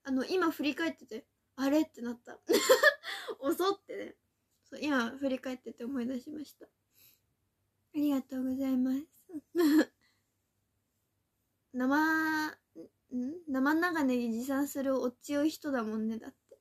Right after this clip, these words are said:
<laughs> のんちゃんでエーケービー戻ってきたので、事実、倒しなんですよね。まあまあまあまあまあまあ。<laughs> 戻ってきてくれるのなら。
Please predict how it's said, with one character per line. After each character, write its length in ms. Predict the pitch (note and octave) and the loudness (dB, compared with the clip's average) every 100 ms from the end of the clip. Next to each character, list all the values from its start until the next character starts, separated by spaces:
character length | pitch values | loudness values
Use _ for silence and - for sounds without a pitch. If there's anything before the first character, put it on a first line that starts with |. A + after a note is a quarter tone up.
| _ | _
<laughs> 540 | D4 E4 A4 E4+ - _ _ _ _ _ _ _ _ | 4 6 8 6 2 _ _ _ _ _ _ _ _
の 100 | C#4+ | -4
ん 60 | D#4 | -2
ち 80 | E4+ | -2
ゃ 100 | D4+ | 0
ん 40 | |
で 80 | C#4 | 0
エ 60 | C4+ | 0
ー 40 | |
ケ 160 | - C#4+ | -2 -4
ー 40 | |
ビ 100 | C#4+ | -2
ー 40 | |
戻 220 | C#4 C4 C4 | -2 -2 -2
っ 40 | |
て 160 | - C#4+ | -4 -12
き 80 | |
た 120 | - C4+ | -10 -4
の 160 | B3 | -4
で、 300 | B3+ C4+ C#4+ _ _ _ _ _ _ _ _ _ _ _ _ - | -2 -4 -8 _ _ _ _ _ _ _ _ _ _ _ _ -10
事 240 | B3+ B3 | -6 -4
実、 640 | C4 C4+ - - C4+ C#4 - _ _ - | -2 -4 -6 -8 -6 -6 -8 _ _ -8
倒 380 | C4 C4+ C#4 | -4 0 0
し 160 | C#4 C#4+ | -2 -4
な 200 | C#4+ C#4+ | -4 -2
ん 80 | C4+ | -4
で 120 | B3+ | -6
す 160 | - C#4+ | -8 -14
よ 160 | D#4+ | -14
ね。 220 | - - - _ _ _ _ _ _ | -16 -20 -20 _ _ _ _ _ _
ま 120 | E4+ | -8
あ 20 | |
ま 160 | F4+ E4 | -4 -4
あ 40 | |
ま 180 | D#4 D4+ | -2 -2
あ 40 | C#4+ | -2
ま 160 | C#4 | -2
あ 40 | C4+ | -2
ま 180 | C4+ | -4
あ 40 | - | -8
ま 120 | - | -14
あ。 40 | - _ _ | -18 _ _
<laughs> 600 | D4+ F4 D4+ F#4+ F4 - _ - - _ - _ _ | 8 8 8 6 4 0 _ -20 -20 _ -20 _ _
戻 200 | C4 C4 | -2 -2
っ 140 | G#4+ - | -2 -4
て 160 | C#4+ | -8
き 120 | - | -10
て 160 | - C4+ | -14 -14
く 200 | - - | -14 -8
れ 200 | B3+ C4 | -4 -4
る 140 | D4+ E4 | -4 -4
の 80 | C4 | -4
な 180 | B3+ C#4+ | -2 -4
ら。 120 | - | -8